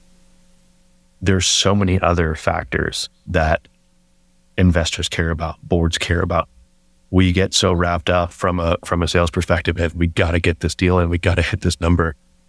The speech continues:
There's, there's other great things that you can be doing, even either right now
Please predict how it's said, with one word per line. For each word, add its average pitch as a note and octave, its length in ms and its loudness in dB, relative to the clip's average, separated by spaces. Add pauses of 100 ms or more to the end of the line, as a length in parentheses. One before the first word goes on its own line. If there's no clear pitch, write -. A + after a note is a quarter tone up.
(640)
There's, G#2+ 460 2 (600)
there's G#2+ 260 4
other G#2 180 4
great E2+ 300 -2
things F2 360 0 (360)
that F2+ 100 2
you E2+ 140 2
can F2 100 -2
be E2 120 2
doing, D#2+ 280 -2 (460)
even F2 340 0
either E2 400 0
right F2+ 240 0
now F2+ 400 0